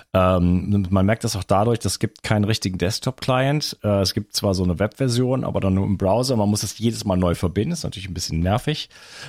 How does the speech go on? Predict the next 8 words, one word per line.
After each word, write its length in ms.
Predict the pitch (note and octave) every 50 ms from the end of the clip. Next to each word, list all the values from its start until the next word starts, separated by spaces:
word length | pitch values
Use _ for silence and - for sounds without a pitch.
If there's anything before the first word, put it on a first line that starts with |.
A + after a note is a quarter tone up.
| A#2+ -
Äh, 180 | - F#2+ F#2+ F#2+
zum, 240 | - - - - - -
ich 200 | E2 - - -
benutze 300 | F2+ F#2+ G2+ G2 - -
viel 240 | - - A#2 A#2
diese, 240 | A#2+ A2+ - A2+ A2
diese 260 | - - G2+ F#2+ G#2
Desktop-Version, 920 | G2+ - G#2 A2 - - A#2 - - G#2+ G2+ G#2 A2+ A#2 A#2 A#2+ B2 A#2+